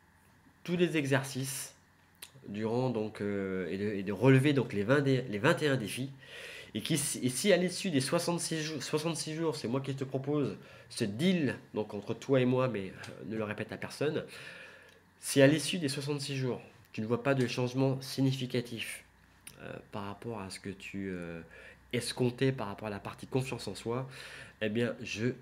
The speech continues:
te rembourse le livre, où que tu sois, que tu sois en France, en Belgique, au Luxembourg ou au Canada, eh bien, je te rembourse, euh, l'ouvrage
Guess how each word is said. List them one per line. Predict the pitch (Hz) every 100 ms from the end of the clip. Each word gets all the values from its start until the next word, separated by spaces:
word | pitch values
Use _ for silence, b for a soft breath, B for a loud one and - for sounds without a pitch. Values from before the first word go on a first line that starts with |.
| - -
te | 117 120 - -
rembourse | 87 120 135 143 139 - - - -
le | 117 110 104 107 98 95
livre, | 95 135 139 127 -
où | 170
que | -
tu | 135
sois, | 131 120 127
que | 131
tu | 110
sois | - 107
en | 98
France, | - 131 127
en |
Belgique, | 98 107 107 120
au | 95 95
Luxembourg | 110 - 120 110 123 123 123 101 -
ou | 147 127
au | 107 -
Canada, | 120 107 95 120 135 B B B B -
eh | 104
bien, | 107 117 -
je | 110 95 123 127 - -
te | 113 113 113
rembourse, | 92 117 120 123 120 -
euh, | 101 95 82
l'ouvrage | 85 113 98 104 123 135